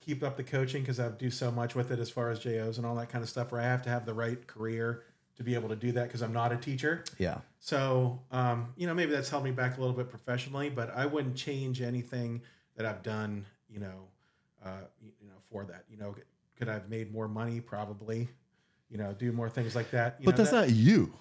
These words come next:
Speaker 1: Yeah, no, that's not me. That's not me. And, you know, I think that has a lot to do with why I don't feel that way about other people when they're successful. You know, you're just like, "This is my thing. I'm doing my thing.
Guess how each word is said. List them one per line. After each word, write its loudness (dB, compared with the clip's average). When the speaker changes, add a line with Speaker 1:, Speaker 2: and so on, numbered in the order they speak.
Speaker 1:
Yeah, -2
no, 0
that's 8
not -2
me. -4
That's -4
not 0
me. -4
And, 2
you -6
know, 2
I 2
think -2
that 2
has -2
a -2
lot 0
to -6
do -2
with 0
why 0
I -4
don't -8
feel -2
that -4
way -6
about -8
other -8
people -8
when -12
they're -18
successful. -16
You -20
know, -20
you're -20
just -20
like, -10
"This -8
is -2
my 0
thing. -2
I'm -2
doing 2
my 2
thing. -6